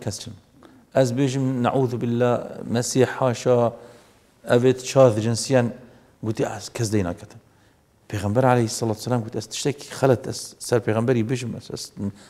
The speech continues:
جرأة ناكم چم حتى چم مال سلامت بم." أفا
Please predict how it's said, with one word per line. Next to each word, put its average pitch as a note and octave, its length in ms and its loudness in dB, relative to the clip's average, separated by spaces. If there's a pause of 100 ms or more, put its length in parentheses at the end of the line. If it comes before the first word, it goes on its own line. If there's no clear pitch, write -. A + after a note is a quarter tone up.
(220)
جرأة A#2+ 160 2
ناكم C3+ 300 2
چم A2+ 180 -6
حتى A#2 240 -4 (200)
چم A2 240 0
مال A#2+ 140 2
سلامت G#2 440 -2
بم." - 80 -10 (1000)
أفا B2+ 500 6